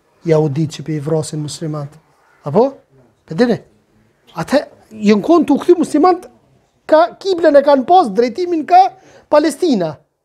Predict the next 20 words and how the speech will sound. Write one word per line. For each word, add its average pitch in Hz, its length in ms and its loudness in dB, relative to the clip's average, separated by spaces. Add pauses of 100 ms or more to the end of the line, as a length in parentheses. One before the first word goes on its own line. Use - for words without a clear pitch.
(100)
ka 302 240 2
Kutsi. 180 400 0 (720)
Pastaj 294 340 2
ka 339 140 6
ardhur 294 180 0
zbritja, 370 480 2 (720)
qysh 415 280 0
janë 339 180 0
kon 311 240 2
namaz 339 340 4
veç 381 220 2
janë 349 160 0
kthy 415 260 2
ka 247 140 0
Qabja. 139 400 -8 (920)
Namaz 262 400 2
janë 320 140 2
kon, 165 160 -8 (180)
ha? 262 140 0 (1200)
Po. 226 140 4